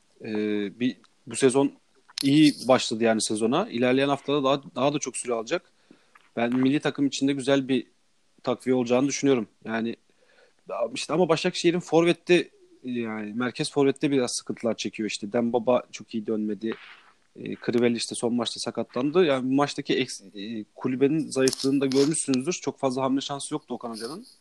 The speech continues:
E, aslında rahat da kazanabileceği bir maçı. Çünkü yani Visca ve İrfan çok forma girdiler artık. Geçen seneki haline dönmüşlerdi ama tabii eksiklerden dolayı maç zora girdi. E, Konyaspor da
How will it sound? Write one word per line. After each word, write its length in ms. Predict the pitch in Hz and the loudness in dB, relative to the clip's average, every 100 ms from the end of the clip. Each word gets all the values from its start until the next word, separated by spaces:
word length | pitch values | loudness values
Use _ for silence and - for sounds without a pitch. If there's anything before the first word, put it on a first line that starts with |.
| - - - _ _ _ _ _ | -20 -20 -20 _ _ _ _ _
E, 40 | 110 | -8
aslında 380 | 101 - 156 | -8 -2 2
rahat 280 | 135 165 175 | 6 4 4
da 40 | 156 | 0
kazanabileceği 640 | 143 131 135 131 120 131 | 0 2 2 0 0 0
bir 40 | |
maçı. 440 | 127 127 - 202 - | 0 -4 0 -2 -2
Çünkü 420 | - 143 - 151 123 | -2 -2 0 -2 -2
yani 180 | 117 | -4
Visca 340 | 120 135 - 139 | -4 -2 2 4
ve 80 | 131 | 4
İrfan 440 | 123 - 170 - _ _ _ _ | 2 0 0 -2 _ _ _ _
çok 220 | - 143 | -4 -4
forma 380 | - 135 135 156 | 2 4 6 4
girdiler 440 | 131 131 147 143 | 4 2 6 6
artık. 280 | 107 104 - | 6 0 -6
Geçen 240 | 110 - | -6 -4
seneki 460 | 113 120 117 - 120 | -4 -2 -4 -4 -6
haline 360 | 120 117 117 120 | -4 -4 -4 0
dönmüşlerdi 540 | 123 143 - 123 127 | 0 0 0 0 2
ama 260 | 170 180 220 _ _ _ | 2 2 -2 _ _ _
tabii 280 | - 131 131 - _ _ _ _ _ - 127 | -2 -2 -2 -8 _ _ _ _ _ -16 -10
eksiklerden 720 | 123 - - 139 131 151 151 | -8 -8 0 2 2 2 2
dolayı 220 | 131 165 | 2 2
maç 200 | 143 143 | 2 0
zora 220 | - 143 | 2 4
girdi. 400 | 156 131 139 196 - | 4 2 -2 -4 -6
E, 60 | |
Konyaspor 680 | - - 143 151 - 160 | -4 0 2 2 0 -2
da 100 | 151 | 0